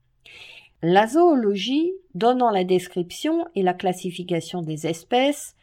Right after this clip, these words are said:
n'est qu'une science d'observation qui sert de vestibule à la vraie science des animaux. Le zoologiste ne fait que cataloguer les animaux d'après les caractères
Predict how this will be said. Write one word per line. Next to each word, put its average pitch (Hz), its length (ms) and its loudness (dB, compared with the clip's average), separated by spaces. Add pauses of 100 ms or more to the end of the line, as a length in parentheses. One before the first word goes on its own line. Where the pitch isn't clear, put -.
(320)
n'est 214 180 -2
qu'une 269 200 0
science 233 460 -6
d'observation 180 960 -4
qui 233 140 -8
sert 240 440 0
de 185 100 -2
vestibule 196 840 0
à 190 80 -2
la 180 120 2
vraie 196 300 -4
science 170 460 -8
des 170 220 -2
animaux. 156 460 -4 (1160)
Le 160 120 -4
zoologiste 180 880 2 (140)
ne 180 200 2
fait 190 220 -2
que 190 120 -4
cataloguer 175 640 0
les 165 220 -2
animaux 170 480 -2
d'après 185 360 -4
les 175 120 -2
caractères 180 680 -2